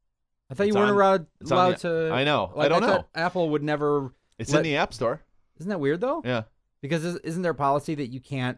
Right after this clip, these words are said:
Speaker 1: replace, like, a core functionality element
Speaker 2: I don't
Speaker 1: of
Speaker 2: know.
Speaker 1: I O S?
Speaker 2: That I don't know.
Speaker 1: Huh. That's weird.
Speaker 2: So, Lori, I'm sorry I did not try it.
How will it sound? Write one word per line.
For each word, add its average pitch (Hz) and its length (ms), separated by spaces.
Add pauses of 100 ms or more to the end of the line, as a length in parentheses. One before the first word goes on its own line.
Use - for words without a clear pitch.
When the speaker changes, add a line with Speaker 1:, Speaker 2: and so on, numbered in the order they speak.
Speaker 1:
replace, 110 760
like, 107 200
a 101 100
core 107 420
functionality 95 840 (340)
element 98 400
Speaker 2:
I - 40
don't 92 80
Speaker 1:
of - 200
Speaker 2:
know. 85 60
Speaker 1:
I 95 120
O 90 120
S? - 320 (320)
Speaker 2:
That 123 140
I 123 80
don't 101 180
know. 78 180 (720)
Speaker 1:
Huh. 90 120 (380)
That's - 160
weird. 95 140
Speaker 2:
So, 147 200
Lori, 170 280
I'm 139 140
sorry 147 180
I 131 40
did 131 120
not 131 200
try 135 320
it. - 380